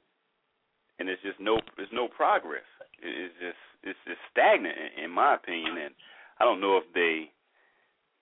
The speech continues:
I mean, he can't be the best man on the block, 'cause I, I just always say that if a man wanted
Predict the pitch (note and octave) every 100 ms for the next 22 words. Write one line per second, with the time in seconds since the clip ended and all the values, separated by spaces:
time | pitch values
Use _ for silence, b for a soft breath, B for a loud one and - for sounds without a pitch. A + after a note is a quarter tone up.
0 | _ - G#2 G2+ A2 D3+ A3 A3+ G#2+ F2+
1 | - E2+ - E2 D#2+ D#2 D2+ - A#2 -
2 | - G2+ A#2 D3 D#3+ A#2+ F#2+ F2 E2+ D#2+
3 | - E2+ D#2+ D#2 D#2 - _ _ _ _
4 | _ _ _ _ _ _ - - G#2+ G2+
5 | F#2+ A#2+ E3 C3+ G#2+ C3 A#2+